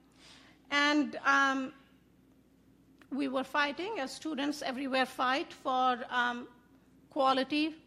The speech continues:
and, um, accessible education for everyone. And we were also very active in other larger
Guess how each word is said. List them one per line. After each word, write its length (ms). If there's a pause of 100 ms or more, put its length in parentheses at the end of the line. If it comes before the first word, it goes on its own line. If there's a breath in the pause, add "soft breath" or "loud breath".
(180)
and, 480
um, 480 (100)
accessible 580
education 640
for 200
everyone. 480 (920 soft breath)
And 140
we 80
were 120
also 460
very 240
active 580
in 360
other 440
larger 720